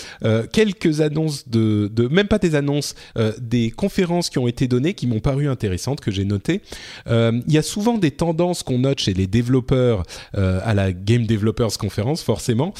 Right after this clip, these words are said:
C'est une conférence très particulière parce que, euh, c'est vraiment la conférence de l'industrie. On a des développeurs qui parlent à des développeurs et c'est pas du tout la même ambiance que un truc comme, euh, le trois ou, euh, la Gamescom ou la Paris Games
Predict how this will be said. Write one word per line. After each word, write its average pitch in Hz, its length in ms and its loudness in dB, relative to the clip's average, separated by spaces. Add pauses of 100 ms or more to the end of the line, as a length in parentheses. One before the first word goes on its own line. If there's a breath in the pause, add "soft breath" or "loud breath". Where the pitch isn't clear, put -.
(160 loud breath)
C'est - 160 2
une 160 100 2
conférence 240 420 0
très - 140 -4
particulière 190 640 -2
parce - 220 -2
que, 151 200 2 (380 loud breath)
euh, 127 220 4
c'est - 200 0
vraiment 175 500 0 (220 loud breath)
la 131 140 2
conférence 156 580 0
de 120 140 2
l'industrie. 139 720 0 (320 loud breath)
On 143 180 2
a 147 220 2
des 117 140 0
développeurs 156 540 2
qui - 140 -4
parlent 185 300 0
à 139 60 0
des 120 120 0
développeurs 120 600 0 (180)
et 131 100 2
c'est 131 200 0
pas 220 200 0
du 175 220 -2
tout 196 280 -4 (300 loud breath)
la 120 140 4
même 143 200 2
ambiance 147 440 0
que 160 340 0
un 127 80 2
truc - 320 -6
comme, 127 320 2
euh, 101 160 2 (280 loud breath)
le 117 200 4
trois 110 680 0
ou, 110 400 2
euh, 95 180 0
la 98 160 2
Gamescom 110 840 0
ou 104 60 2
la 98 100 2
Paris 101 220 0
Games 110 220 0